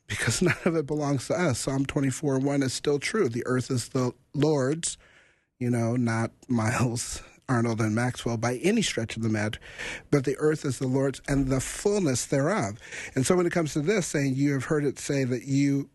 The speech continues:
you shall love your neighbor," and people are saying, "It's cool to hate your enemies." I,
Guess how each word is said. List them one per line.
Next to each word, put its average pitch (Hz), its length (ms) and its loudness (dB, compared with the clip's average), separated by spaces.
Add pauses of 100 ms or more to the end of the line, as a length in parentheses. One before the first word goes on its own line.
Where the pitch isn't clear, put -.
(140)
you 131 140 2
shall 131 240 0
love 147 340 2
your 143 200 0
neighbor," 143 440 2
and 135 160 0
people 151 260 2
are 151 80 4
saying, 190 320 0
"It's 156 220 -2
cool 196 220 2
to 196 80 -2
hate 202 260 -6
your 165 100 2
enemies." 196 460 -2 (840)
I, 139 100 2